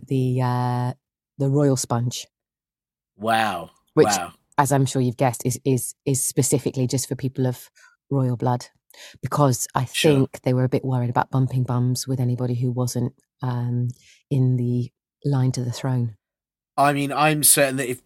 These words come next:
Speaker 2: if they did that, they would have to have someone come and dust that person's bum and make sh-, you know, inspect it, make sure it was worthy to, to butt butt with a, a royal. That's probably quite a lot of work.
Speaker 1: Precisely. And it's a challenge
Speaker 2: Mm.
Speaker 1: because actually the royals love to play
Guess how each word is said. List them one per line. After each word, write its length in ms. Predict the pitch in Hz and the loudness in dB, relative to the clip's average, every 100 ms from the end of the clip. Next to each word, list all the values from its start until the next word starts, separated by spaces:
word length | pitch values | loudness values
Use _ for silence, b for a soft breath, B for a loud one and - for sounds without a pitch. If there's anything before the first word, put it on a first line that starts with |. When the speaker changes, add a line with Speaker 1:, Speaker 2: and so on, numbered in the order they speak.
| - | -8
Speaker 2:
if 160 | 143 | -4
they 180 | - 147 | 0 0
did 220 | 127 143 | 0 -2
that, 120 | 131 120 | -2 -2
they 120 | 127 | -2
would 80 | 123 | -2
have 140 | 131 123 | -2 -2
to 80 | |
have 180 | 127 120 | -2 0
someone 280 | - 123 117 | 0 0 -4
come 160 | 123 113 | -6 -6
and 140 | 107 | -4
dust 260 | 131 - - | -2 0 0
that 160 | 120 | -2
person's 400 | 123 117 - 113 | -4 -2 -4 -4
bum 640 | 110 113 110 107 110 110 110 | -2 0 0 0 -6 -10 -8
and 240 | 107 107 104 | -8 -6 -6
make 220 | 110 92 | -8 -8
sh-, 100 | - | -8
you 100 | 139 | -6
know, 160 | 110 | -8
inspect 580 | 104 101 - 123 - - | -6 -2 -2 -4 -8 -10
it, 220 | 107 101 | -8 -10
make 180 | 101 104 | -12 -12
sure 140 | - 113 | -10 -10
it 60 | |
was 200 | 110 113 - B B B | -8 -8 -10 B B B
worthy 540 | 117 113 110 101 101 | -4 -4 -4 -8 -10
to, 440 | 104 - 101 104 104 | -4 -4 -4 -10 -6
to 420 | - 104 101 98 | -4 -4 -8 -8
butt 260 | 98 98 95 | -8 -10 -6
butt 240 | 101 92 | -8 -8
with 200 | 101 92 | -12 -14
a, 120 | 92 85 | -14 -16
a 100 | 98 | -14
royal. 240 | 98 98 90 | -12 -12 -8
That's 200 | 113 107 | -8 -8
probably 260 | - 107 | -10 -14
quite 220 | 95 110 98 | -10 -8 -8
a 40 | |
lot 120 | 98 | -12
of 100 | - | -14
work. 380 | 110 90 85 - - | -12 -12 -14 -10 2
Speaker 1:
Precisely. 720 | 196 - 196 180 - 143 139 | 4 8 6 6 2 0 4
And 100 | 175 | 4
it's 160 | - | 4
a 40 | 185 | -2
challenge 400 | - 214 175 - | 4 6 6 2
Speaker 2:
Mm. 40 | |
Speaker 1:
because 200 | 143 170 | -2 2
actually 500 | 165 - 151 147 143 - | 2 2 -2 0 -2 -2
the 100 | 147 | 0
royals 280 | 151 147 127 | 2 2 2
love 300 | 139 147 120 | 4 4 4
to 100 | - | -10
play 500 | - 143 135 107 - | 0 2 2 0 -8